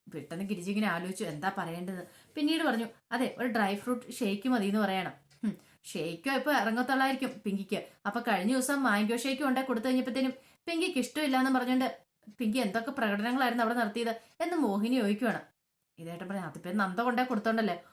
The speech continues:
"ഓഹോ, അപ്പൊ നന്ദ കൊണ്ടേ കൊടുത്താലാണ് കുടിക്കാൻ പാടില്ലാത്ത, അല്ലെങ്കിൽ കുടിക്കുക അല്ലേന്ന്?" ചോദിക്കുകയാണ്.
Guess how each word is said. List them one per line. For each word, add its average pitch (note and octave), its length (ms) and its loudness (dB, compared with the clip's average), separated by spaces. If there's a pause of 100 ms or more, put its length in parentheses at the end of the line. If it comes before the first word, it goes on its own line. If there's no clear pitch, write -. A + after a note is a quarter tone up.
(120)
"ഓഹോ, D#4+ 280 4 (440)
അപ്പൊ - 140 -4
നന്ദ G3+ 320 0
കൊണ്ടേ E4 220 2
കൊടുത്താലാണ് D4 580 2
കുടിക്കാൻ B3+ 360 0
പാടില്ലാത്ത, G#3 420 2 (140)
അല്ലെങ്കിൽ F4+ 300 0
കുടിക്കുക A3+ 280 0
അല്ലേന്ന്?" G#3 260 2
ചോദിക്കുകയാണ്. G3+ 320 -2